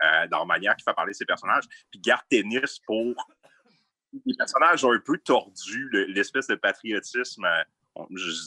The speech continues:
dirais pas latent, là, il est, il est dégoulinant là-dedans. C'est assez, c'est un peu maladroit comment ça commence, mais genre, ça, ça embarque sa bonne guerre assez rapidement. Un groupe d'amis qui sont en train de discuter,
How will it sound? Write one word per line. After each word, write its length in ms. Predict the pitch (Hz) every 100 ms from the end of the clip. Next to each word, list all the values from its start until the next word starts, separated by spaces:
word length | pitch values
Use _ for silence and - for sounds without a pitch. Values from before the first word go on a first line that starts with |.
| 80
dirais 180 | 104 -
pas 100 | 123
latent, 280 | 113 87 - 135
là, 60 | 143 135
il 160 | 90 82
est, 80 | 80
il 120 | 82
est 100 | 82
dégoulinant 580 | 95 95 - 95 92 107
là-dedans. 340 | 110 - 101 - - - -
C'est 140 | -
assez, 240 | 113 - 139
c'est 920 | - _ - _ _ _ _ - -
un 120 | 123
peu 120 | 226
maladroit 520 | 269 165 117 107 127 -
comment 220 | 110 104
ça 180 | - 101 -
commence, 640 | 131 107 113 - - - -
mais 320 | 92 95 101
genre, 440 | 95 113 127 135 123
ça, 520 | - - 107 98 92
ça 300 | - - 101 113
embarque 480 | 127 135 143 156
sa 260 | - 120 98
bonne 280 | 98 104 98
guerre 220 | 120 127 -
assez 300 | 101 - 151
rapidement. 440 | 117 - 87 90 - - -
Un 140 | 85
groupe 260 | 80 113 -
d'amis 260 | 120 120 156
qui 60 |
sont 120 | - 95
en 140 | 95
train 140 | 90 113
de 60 |
discuter, 520 | 120 - - - 113